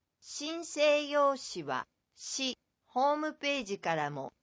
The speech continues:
ダウンロードもできます。問い合わせ先、生涯学習課、生涯学習グループ。電話、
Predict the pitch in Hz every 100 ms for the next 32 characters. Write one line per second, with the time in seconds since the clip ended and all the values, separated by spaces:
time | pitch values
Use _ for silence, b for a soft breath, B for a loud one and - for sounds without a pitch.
0 | - 208 240 294 311 311 302 302 302 208
1 | 165 147 131 147 - 190 170 156 151 -
2 | _ _ _ _ _ _ _ _ _ _
3 | _ _ _ _ _ _ _ _ _ _
4 | - 311 330 320 285 285 294 277 - 254
5 | - 226 220 - _ _ _ _ _ _
6 | _ - - 294 339 330 311 302 302 240
7 | 233 269 - 277 262 247 - 214 208 -
8 | _ _ _ - 294 302 339 311 311 302
9 | 233 226 - - 285 277 226 247 233 240
10 | 220 - 143 135 - _ _ _ _ _
11 | _ _ _ 226 277 285 277 269 247